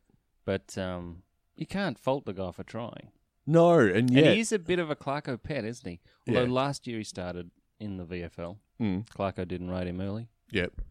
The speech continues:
Speaker 2: And I, I would say he was included out of necessity in the twenty-two.
Speaker 1: Yep.
Speaker 2: Once injuries started to mount up. But we also had, uh, O'Brien coming in for some criticism,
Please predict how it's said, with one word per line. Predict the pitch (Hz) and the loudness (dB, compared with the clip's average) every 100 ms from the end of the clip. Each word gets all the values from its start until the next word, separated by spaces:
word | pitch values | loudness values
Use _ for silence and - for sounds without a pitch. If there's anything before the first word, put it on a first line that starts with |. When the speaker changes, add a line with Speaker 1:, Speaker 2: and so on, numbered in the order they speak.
| - - - | -14 -12 -2
Speaker 2:
And | 98 98 | 0 2
I, | |
I | 101 90 107 | 0 4 4
would | 117 107 | 4 2
say | - 92 | -2 -2
he | 87 | -4
was | 87 | -6
included | 92 - 98 85 85 82 | -8 -4 -2 -2 -2 -2
out | 85 87 | -2 0
of | 82 80 | -2 -4
necessity | 87 - 107 - 85 82 117 _ _ - | -6 -2 -2 -2 -8 -10 -12 _ _ -10
in | 98 87 | -6 -4
the | 85 85 | -6 -8
twenty-two. | - 87 82 85 80 117 _ - | -8 -8 -6 -6 -6 -8 _ -4
Speaker 1:
Yep. | 123 110 - _ _ _ - | 0 0 -2 _ _ _ -4
Speaker 2:
Once | 95 90 | -2 -2
injuries | 98 92 87 | -4 -2 -4
started | - 90 82 85 82 | -4 -4 -4 -6 -6
to | 92 85 | -6 -4
mount | 87 87 85 90 | -2 -4 -2 -2
up. | 107 - | -4 0
But | 127 | 2
we | 151 | 2
also | 170 127 | 2 2
had, | 123 113 107 | 4 4 2
uh, | 101 98 92 | 2 0 0
O'Brien | 104 101 104 120 147 | 0 2 2 2 0
coming | 151 139 139 | -2 -2 -2
in | |
for | 135 131 | -2 -8
some | 139 | -8
criticism, | - 156 156 175 185 185 | -4 -4 -2 -2 -2 -4